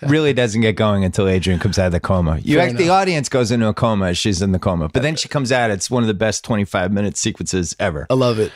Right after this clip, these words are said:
Speaker 1: Uh, Rocky Three, I think the best.
Speaker 2: Okay. You
Speaker 1: You
Speaker 2: like
Speaker 1: know that
Speaker 2: Clubber Lang? I mean, that was
Speaker 1: I just, I just think it's the most satisfactory beginning to end, cleanest, most modern Rocky movie. It's that Thunder Lips.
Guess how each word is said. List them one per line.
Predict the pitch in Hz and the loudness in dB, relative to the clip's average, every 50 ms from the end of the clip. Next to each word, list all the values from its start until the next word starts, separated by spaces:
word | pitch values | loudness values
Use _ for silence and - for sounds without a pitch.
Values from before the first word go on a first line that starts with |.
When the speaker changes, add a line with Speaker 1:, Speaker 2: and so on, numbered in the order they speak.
| - - _ _ - | -12 -20 _ _ -2
Speaker 1:
Uh, | - 131 117 110 107 101 - - | 0 2 2 2 2 0 -2 -2
Rocky | 117 131 143 143 - - 143 | 0 0 0 0 -2 -4 -6
Three, | - - 139 131 120 110 | -4 0 0 2 2 2
I | 110 | 2
think | 104 - 107 95 | 0 0 -2 -2
the | - 101 | -2 -2
best. | 82 92 85 80 92 - - - - | 0 0 0 0 0 -2 -2 -2 -2
Speaker 2:
Okay. | 117 - 123 113 117 139 160 - _ _ _ _ _ - | -2 0 0 2 2 0 0 -2 _ _ _ _ _ -2
You | 127 127 | 2 2
Speaker 1:
You | 139 135 | 4 4
Speaker 2:
like | 127 | 4
Speaker 1:
know | 123 | 2
that | 127 131 - - - - | 0 0 -2 -6 -4 -2
Speaker 2:
Clubber | - 185 160 170 | -2 0 0 0
Lang? | 170 170 170 165 | -2 0 0 0
I | 156 160 | 2 2
mean, | 160 156 151 | 2 4 4
that | 147 147 | 4 4
was | 151 147 127 120 _ _ _ - | 4 2 0 -2 _ _ _ -4
Speaker 1:
I | 151 175 | -2 -2
just, | 196 185 - - - | -2 -2 -4 -4 -2
I | 165 170 | -2 -2
just | 165 202 180 - | 0 -2 -2 0
think | 208 202 196 | 0 0 -2
it's | 151 - | -2 -2
the | 147 | -2
most | 147 160 151 - - | -2 0 0 0 0
satisfactory | - 139 139 139 139 - - - 131 123 127 117 - - 117 113 110 107 | 0 0 2 0 0 -2 -2 -2 0 0 0 0 0 0 2 2 2 2
beginning | 92 85 117 98 110 120 117 113 110 - | 0 -2 -2 0 0 2 2 2 0 0
to | - - - | -2 -2 0
end, | 113 113 110 107 107 101 92 101 - - _ _ _ _ _ _ _ _ | 0 2 2 2 2 0 0 -4 -8 -14 _ _ _ _ _ _ _ _
cleanest, | - - - 143 143 139 131 127 123 113 - - 117 | -8 -4 -2 0 0 2 2 0 0 -2 -2 -2 0
most | 113 110 107 - 107 | 0 0 0 0 0
modern | 107 104 101 101 98 95 92 90 85 78 - | 2 2 2 2 0 0 0 -2 -4 -6 -6
Rocky | - 107 104 98 95 90 - 101 | -2 0 2 2 0 0 -2 -2
movie. | 92 90 87 82 80 | 0 0 0 0 0
It's | 82 - | -2 -2
that | 82 - - | -4 -8 -8
Thunder | - - 107 107 104 101 101 | -4 -2 0 2 2 2 2
Lips. | 98 95 95 95 92 - - - - - - - | 2 2 2 2 0 -2 -4 -8 -8 -10 -10 -14